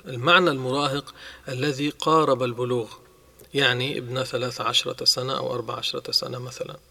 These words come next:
أما إذا كان الصبي دون المراهقة ولو كان مميزا فلا يحرم على المرأة أن تختلي به.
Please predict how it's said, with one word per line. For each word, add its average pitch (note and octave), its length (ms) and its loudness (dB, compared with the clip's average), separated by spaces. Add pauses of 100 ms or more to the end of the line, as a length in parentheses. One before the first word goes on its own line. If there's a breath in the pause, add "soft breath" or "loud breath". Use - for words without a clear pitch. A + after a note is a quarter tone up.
(600 loud breath)
أما F#3+ 180 6
إذا F3 180 8
كان F#3 240 4
الصبي C#3 560 2
دون E3 280 4
المراهقة B2 540 0
ولو F3 280 6
كان C#3 260 -4
مميزا B2+ 840 -2 (340 soft breath)
فلا C#3+ 320 4
يحرم C3+ 440 4
على A#2+ 220 0
المرأة B2+ 360 0 (120)
أن B2+ 140 -10
تختلي B2 500 -4
به. A#2+ 200 -12